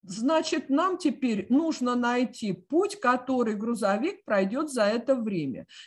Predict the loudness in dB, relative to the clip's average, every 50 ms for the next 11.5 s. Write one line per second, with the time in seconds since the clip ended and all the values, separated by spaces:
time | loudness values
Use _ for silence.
0 | _ -2 -2 0 2 2 2 2 0 -2 -2 0 2 2 2 2 -2 -4 -4 -2
1 | 0 2 4 4 4 2 2 2 2 2 2 2 2 0 0 -2 -2 -2 -4 -6
2 | -8 -6 -2 -2 0 0 0 -2 -4 -4 -4 -4 -4 -4 -4 -10 -18 -20 -16 _
3 | -2 2 4 6 6 6 4 4 2 0 -2 -6 -12 -16 -14 -14 -8 -2 2 4
4 | 4 6 4 4 0 -2 -4 -6 -4 -4 -2 -2 -2 -2 0 0 -2 -2 -2 -2
5 | 0 0 0 0 -2 -6 -12 -20 _ -4 -2 0 0 0 0 -2 -2 -2 0 0
6 | 0 0 0 0 2 2 2 2 2 2 2 2 0 0 -2 -4 -4 -2 -2 -2
7 | 0 0 2 2 2 0 0 2 2 2 2 2 -2 -6 -4 -4 -2 -2 -2 -2
8 | -2 -4 -4 -6 -6 -8 -4 0 2 2 2 0 -2 -2 0 0 -2 -2 -4 -8
9 | -8 -8 -8 -12 -20 -20 -10 -6 -4 -2 0 0 0 0 0 0 0 0 2 2
10 | 0 0 -2 -6 -8 -8 -6 -4 -2 0 0 0 0 0 0 2 2 2 2 0
11 | 0 -2 -4 -4 -4 -4 -4 -4 -4 -4